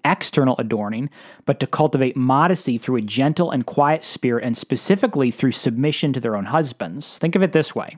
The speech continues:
okay? Men and women sin in complementary ways.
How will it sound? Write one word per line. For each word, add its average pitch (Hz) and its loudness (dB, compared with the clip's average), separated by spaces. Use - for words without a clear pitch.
okay? 131 0
Men 143 4
and 214 4
women 139 4
sin 123 0
in 123 0
complementary 135 2
ways. 95 -6